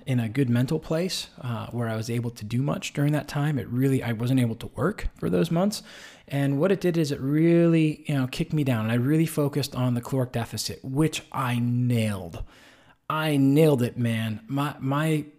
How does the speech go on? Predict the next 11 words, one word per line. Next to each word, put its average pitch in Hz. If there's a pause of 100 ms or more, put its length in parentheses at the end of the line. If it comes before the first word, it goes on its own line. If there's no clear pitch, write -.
<sighs> -
when 147
we 220
saw 220
the 147
weight 139
go 170
down 165
on 127
the 113
scale, 160